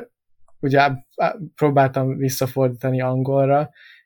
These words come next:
és sehol nem találtam meg, hogy a Steven Gerrard ilyet mondott valaha, de elvileg, ö, nem tudom a pontos kifejezést, de, de valami ilyesmi van a karján.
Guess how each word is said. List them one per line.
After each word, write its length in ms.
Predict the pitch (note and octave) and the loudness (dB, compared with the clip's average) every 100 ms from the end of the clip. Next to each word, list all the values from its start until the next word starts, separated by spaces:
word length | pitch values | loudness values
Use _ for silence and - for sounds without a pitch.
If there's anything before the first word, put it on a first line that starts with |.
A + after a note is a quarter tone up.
| _ | _
és 160 | C3+ | -4
sehol 340 | - C3+ C3 B2 | 2 2 2 -4
nem 200 | B2 B2 | -6 -6
találtam 440 | B2+ B2 B2 C3 | -4 -2 -4 -6
meg, 180 | B2 B2+ | -6 -8
hogy 100 | C3+ | -4
a 60 | C3 | -4
Steven 400 | - C3+ C3 C3 | 0 0 0 0
Gerrard 420 | C3 B2+ B2+ B2+ | 2 2 -2 -4
ilyet 260 | B2+ C3 | -4 -6
mondott 380 | - C3 C3 C3 | -6 -4 -4 -6
valaha, 600 | C3+ C3 C3 C3+ C#3 D3 _ _ _ _ _ | -4 -4 -2 -2 -2 -6 _ _ _ _ _
de 520 | C3+ C3+ C3+ C3 - | -2 2 4 4 0
elvileg, 760 | - C3+ C3 C3 C3+ C3+ C3 C3 | 0 2 2 2 2 2 0 -2
ö, 600 | C3 C3 C3+ C3 C3 C3 D#3+ - _ - | -2 -2 -2 -2 -2 -4 -8 -18 _ -12
nem 240 | - D3+ C3+ | -4 -2 -2
tudom 200 | C#3 C3 | -2 -2
a 80 | B2+ | -4
pontos 420 | - C3+ C3 B2+ | -4 -4 -4 -6
kifejezést, 680 | C3+ C3 C#3 C3 C3 C3 - | -8 -2 0 0 0 -4 -4
de, 280 | C3 C3 C3+ | -2 -2 -4
de 360 | C3+ B2+ - E3+ | -4 -4 -8 -8
valami 360 | C#3 C3 C3+ | -4 -2 -2
ilyesmi 340 | C3+ A#2+ - B2 | -4 -4 -8 -10
van 80 | |
a 80 | B2 | -12
karján. 640 | A#2 C3 B2+ B2+ B2+ B2 | -8 -8 -6 -8 -10 -14